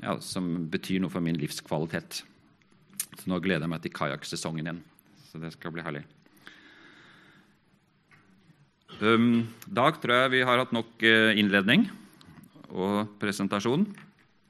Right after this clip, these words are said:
Så da er det det som er tema for denne kvelden, for dette møtet.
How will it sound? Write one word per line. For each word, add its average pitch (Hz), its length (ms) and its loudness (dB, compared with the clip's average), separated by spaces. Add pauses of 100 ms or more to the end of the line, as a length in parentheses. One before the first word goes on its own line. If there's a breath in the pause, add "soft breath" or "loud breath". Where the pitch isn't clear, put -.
(340)
Så 98 100 -10
da 104 220 0
er 92 100 -2
det 101 120 -2
det 90 100 -2
som 113 240 -2
er 107 320 2
tema 90 400 0
for 107 240 -2
denne 95 720 0 (100)
kvelden, 101 320 -4
for 107 100 -6
dette 90 220 -4
møtet. 110 320 -2